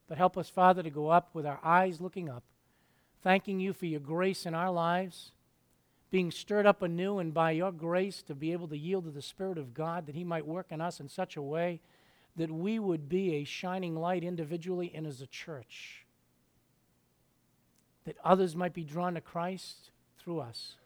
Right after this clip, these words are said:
that we might be, in a sense, anxious, not for the things of this world, but anxious, Father, to share with others who you are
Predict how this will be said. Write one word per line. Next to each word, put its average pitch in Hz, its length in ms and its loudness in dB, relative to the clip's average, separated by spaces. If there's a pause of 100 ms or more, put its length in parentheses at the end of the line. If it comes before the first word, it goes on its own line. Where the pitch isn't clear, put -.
(1080)
that 165 100 -6
we 190 140 0
might 190 240 4
be, 175 340 -2
in 170 100 -4
a 156 40 -4
sense, 190 400 -4 (100)
anxious, - 760 0 (1200)
not 202 300 10
for 220 60 -6
the 196 100 -6
things 214 300 -4
of 175 80 -6
this 180 200 -4
world, 185 360 0
but 170 120 -4
anxious, 180 440 0
Father, 180 340 0
to 156 180 -12
share 196 340 -2
with 202 140 0
others 135 460 -2 (640)
who 208 160 -4
you 226 240 2
are 139 340 4